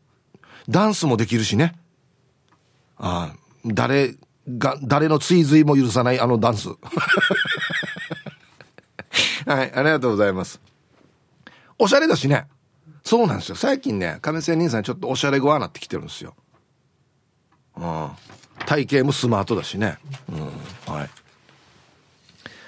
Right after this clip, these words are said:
「はい、サイヒープーさん」っていうのは、おいらのおいまでさん。こんにちは。アンサーA。昔シージャが四十五をまたいだら年バグるって言ってたけど、デージわかる気がしますね。ちなみに病院とかで看護婦さんに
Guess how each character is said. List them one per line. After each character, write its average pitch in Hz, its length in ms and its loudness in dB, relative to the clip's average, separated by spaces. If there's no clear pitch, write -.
「は 160 140 2
い、 175 80 2
サ 156 120 2
イ 151 120 2
ヒ 151 140 6
ー 123 40 0
プ 156 140 2
ー - 20 0
さ 135 200 2
ん」 135 80 -4
っ - 20 -20
て - 100 0
い 117 40 4
う 113 40 2
の 107 100 2
は、 104 160 0
お 175 120 6
い 196 100 2
ら 151 120 4
の 117 100 -2
お 123 80 4
い 131 60 4
ま 117 120 4
で 113 80 0
さ 98 120 -2
ん。 - 180 -10
こ 110 100 -2
ん 113 40 2
に 104 40 0
ち - 100 -2
は。 104 180 0
ア 143 140 2
ン 156 80 -2
サ 139 160 2
ー 135 80 2
A。 139 180 0
昔 175 380 2
シ 180 220 4
ー - 20 6
ジ 170 80 6
ャ 175 60 4
が 180 160 4
四 202 280 2
十 165 220 6
五 175 220 4
を 151 60 4
ま 147 120 2
た 156 140 2
い 151 80 2
だ 151 100 4
ら 151 80 2
年 170 240 0
バ 139 140 2
グ 139 120 -2
る 156 60 0
っ - 40 0
て 147 140 -2
言 143 60 4
っ - 20 -12
て 139 120 0
た 117 80 2
け 104 60 0
ど、 113 100 2
デ 143 160 4
ー - 20 2
ジ 151 80 2
わ 147 100 2
か 151 120 0
る 139 80 -4
気 - 120 -4
が 117 80 0
し 110 100 -2
ま 95 100 0
す 104 100 -6
ね。 104 180 -2
ち 165 120 2
な 160 100 4
み 165 100 4
に 175 140 4
病 165 220 6
院 180 120 0
と 143 100 0
か 113 100 0
で 87 160 -8
看 165 200 0
護 165 100 2
婦 139 60 -2
さ 151 120 2
ん 143 80 0
に 147 180 0